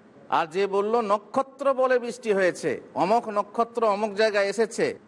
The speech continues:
রাশিচক্রের ফলে বৃষ্টি হয়েছে, সে রাশিচক্রের প্রতি মোমেন আর আমার প্রতি কাফের। সুতরাং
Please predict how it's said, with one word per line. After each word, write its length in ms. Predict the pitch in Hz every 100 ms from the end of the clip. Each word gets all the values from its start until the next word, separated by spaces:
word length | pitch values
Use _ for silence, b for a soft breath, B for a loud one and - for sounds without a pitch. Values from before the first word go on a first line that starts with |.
| - -
রাশিচক্রের 760 | 135 165 247 220 226 - 226 190
ফলে 260 | 208 240
বৃষ্টি 360 | 247 233 - 226
হয়েছে, 440 | 196 185 - 135 - - - - - - - -
সে 420 | - - 165 196
রাশিচক্রের 760 | 214 175 277 262 247 - - 208
প্রতি 320 | - 185 180
মোমেন 380 | 160 156 165 202
আর 100 | 180
আমার 280 | 143 147 143
প্রতি 400 | 131 127 135 156 - - - -
কাফের। 300 | - 117 - 92 - - - - - - - - - - -
সুতরাং 420 | 214 233 262 254